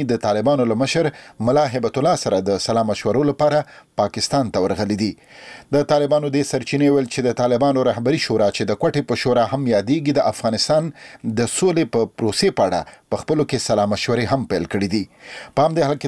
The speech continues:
د پاکستان د پوځ ویان وایي چې پر طالبانو د پاکستان د نفوذ په مسأله کې مبالغه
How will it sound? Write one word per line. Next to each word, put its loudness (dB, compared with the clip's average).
د -4
پاکستان 0
د -2
پوځ 0
ویان 2
وایي 2
چې -4
پر -2
طالبانو 0
د -8
پاکستان 0
د 0
نفوذ -6
په 0
مسأله -2
کې -2
مبالغه 0